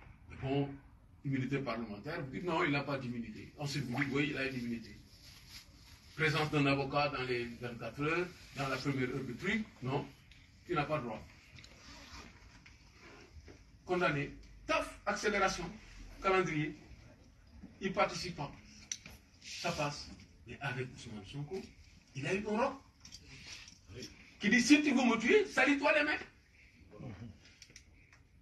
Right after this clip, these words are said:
Il fonce. Ça chauffe, il recule.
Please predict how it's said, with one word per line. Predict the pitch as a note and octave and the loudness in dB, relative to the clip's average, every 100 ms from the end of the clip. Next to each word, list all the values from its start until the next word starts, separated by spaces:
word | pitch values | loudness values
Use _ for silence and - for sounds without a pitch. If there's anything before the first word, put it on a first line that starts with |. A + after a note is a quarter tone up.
| - - - - _ - - - - - - - - - - - - - - - - - - - - - - | -20 -20 -20 -20 _ -20 -20 -20 -20 -20 -20 -20 -20 -20 -20 -20 -20 -20 -20 -20 -20 -20 -20 -20 -20 -18 0
Il | E3 | 2
fonce. | - C#4 F4+ - - - _ _ - _ _ _ - | 10 12 12 6 -10 -20 _ _ -20 _ _ _ -20
Ça | - D3+ | -4 -2
chauffe, | D3+ E4 - - | 6 8 8 6
il | G#3+ | 2
recule. | C#4+ G#3+ | 4 2